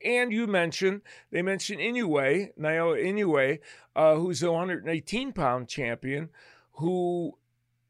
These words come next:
they've talked about him moving up. Now, he has the physical frame, certainly, to move up to one twenty-two. He and John Riel Casimero, uh, who we're gonna have fighting on Showtime, uh, this summer against, uh, uh, Rigondeaux,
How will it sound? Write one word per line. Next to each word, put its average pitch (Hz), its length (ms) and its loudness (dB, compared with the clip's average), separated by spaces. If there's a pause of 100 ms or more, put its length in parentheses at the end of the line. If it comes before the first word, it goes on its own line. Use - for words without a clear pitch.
(440)
they've 175 340 0
talked 254 380 6
about 156 220 4
him 175 160 0
moving 170 400 2
up. 170 180 2
Now, 147 120 -2
he 196 120 0
has 214 200 0
the 180 60 -2
physical 160 440 -6
frame, 196 540 -2
certainly, 185 420 -2
to 147 80 -4
move 143 260 -2
up 131 160 0
to 151 100 -8
one 135 220 -4
twenty-two. 139 800 -6 (560)
He 254 240 2
and 175 160 0
John 196 340 4
Riel 180 400 2
Casimero, 170 920 2 (340)
uh, 139 300 2
who 143 220 -2
we're 180 320 2
gonna 160 200 0
have 156 240 2
fighting 143 380 0
on 139 140 -4
Showtime, 139 720 -4 (120)
uh, 127 300 -2
this 135 480 -8
summer 143 580 -4
against, 135 600 -6
uh, 123 240 -4 (500)
uh, 120 60 -4
Rigondeaux, 139 800 -2